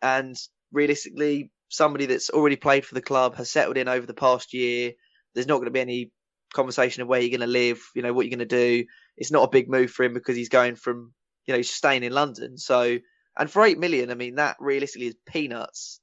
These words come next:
to any football club, to sign a starter, because I think he should be our number one next season. I think he proved that last season. Um, to potentially sign a starter for eight million,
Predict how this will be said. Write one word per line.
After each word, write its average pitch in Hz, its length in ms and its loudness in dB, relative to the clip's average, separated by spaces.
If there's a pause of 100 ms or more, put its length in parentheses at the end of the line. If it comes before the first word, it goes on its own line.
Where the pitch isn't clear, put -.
to 117 300 0 (100)
any 135 220 -2
football 117 320 -8
club, 113 320 -6 (460)
to 135 60 -10
sign 175 260 4
a 151 60 -2
starter, 147 560 4
because 131 220 -4
I 131 80 0
think 151 300 -2
he 127 140 -8
should - 300 -4
be 127 120 2
our 123 120 0
number 120 220 -6
one 127 240 2
next - 240 -12
season. 120 340 -8
I 120 60 -10
think 131 120 -4
he - 80 -8
proved 143 340 2
that - 140 -6
last 127 280 -2
season. 107 400 -12 (640)
Um, 123 440 -2 (640)
to 120 100 -6
potentially 165 320 4
sign 156 200 4
a - 40 -2
starter 147 400 4
for - 180 -2
eight 127 220 -2
million, 117 460 -6